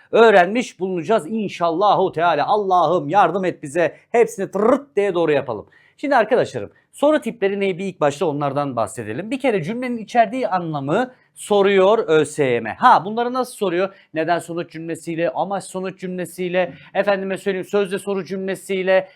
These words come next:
tasarı cümlesi diyor, işte ne bileyim benzetme cümlesi vardır, karşılaştırma cümlesi vardır.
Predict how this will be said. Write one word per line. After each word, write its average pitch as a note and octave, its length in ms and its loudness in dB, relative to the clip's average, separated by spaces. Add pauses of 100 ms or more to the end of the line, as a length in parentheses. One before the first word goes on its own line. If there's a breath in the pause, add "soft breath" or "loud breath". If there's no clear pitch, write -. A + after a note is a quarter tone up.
(140 loud breath)
tasarı G#3 420 2
cümlesi G3 580 -6
diyor, G#3 220 0
işte G3+ 240 -4
ne G3+ 100 -8
bileyim G3+ 240 -8 (240 soft breath)
benzetme A3 640 0
cümlesi G#3 440 -8
vardır, G#3 360 2
karşılaştırma A#3 800 0
cümlesi G#3+ 380 -8
vardır. G#3+ 460 0